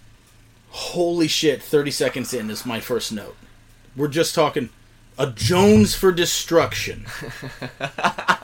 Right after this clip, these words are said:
Speaker 1: I couldn't get, I could not fucking get over that. Also, that, like, the Giant at this point is doing the, the Fiend style neck snap.
Speaker 2: Yeah.
Speaker 1: Is a thing or whatever, and he has,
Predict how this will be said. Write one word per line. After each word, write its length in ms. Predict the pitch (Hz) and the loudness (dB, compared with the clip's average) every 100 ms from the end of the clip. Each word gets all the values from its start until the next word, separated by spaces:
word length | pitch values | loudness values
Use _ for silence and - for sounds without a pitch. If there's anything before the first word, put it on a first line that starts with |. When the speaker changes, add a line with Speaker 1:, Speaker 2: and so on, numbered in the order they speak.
| - - - _ 160 | -8 -10 -10 _ 2
Speaker 1:
I 100 | 196 | 2
couldn't 360 | - 214 185 | 6 6 6
get, 140 | 170 - | 4 2
I 220 | 170 208 | 4 4
could 380 | - - 190 175 | 2 4 6 6
not 300 | 170 160 165 | 0 -2 -4
fucking 420 | - 160 147 143 | -4 -2 -2 -4
get 120 | 131 | 0
over 220 | 127 113 | 2 0
that. 160 | 110 104 | -4 -4
Also, 460 | 151 170 185 151 - - _ | 2 2 6 4 4 -12 _
that, 160 | 165 156 | -4 2
like, 220 | 156 - | 2 2
the 60 | 156 | -4
Giant 520 | 123 143 147 185 147 | -2 0 0 0 -2
at 100 | 131 | -4
this 140 | 151 | -8
point 240 | - 160 151 | -4 -2 -2
is 100 | 131 | 0
doing 240 | 151 143 | 0 2
the, 280 | 135 131 113 | 0 -2 -6
the 160 | 123 127 | -6 -6
Fiend 480 | - 156 151 156 - | -4 -4 -2 -2 -4
style 380 | - 151 139 | 0 2 2
neck 340 | 127 117 123 - | 0 -4 -4 -4
snap. 500 | - 165 160 165 - - - _ - | -4 -4 -6 -6 -12 -20 -20 _ -12
Speaker 2:
Yeah. 400 | 110 117 110 104 _ | -8 -6 -6 -10 _
Speaker 1:
Is 180 | 151 147 | -2 -2
a 60 | 165 | -2
thing 480 | - 165 165 165 165 | -2 -2 0 -2 0
or 160 | 147 | 0
whatever, 420 | 156 151 151 165 | 2 4 4 4
and 140 | 143 143 | 2 0
he 140 | 165 | 2
has, 280 | 156 139 - | 2 2 -4